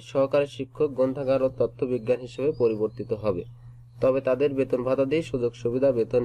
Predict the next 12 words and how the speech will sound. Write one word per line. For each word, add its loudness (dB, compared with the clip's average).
স্কেল -2
আগের 0
মতোই 0
বহাল -2
থাকবে। -8
সুপ্রিয় 2
শিক্ষক -4
মণ্ডলী, 2
এই 4
ছিল -4
আপনাদের 0
জন্য 0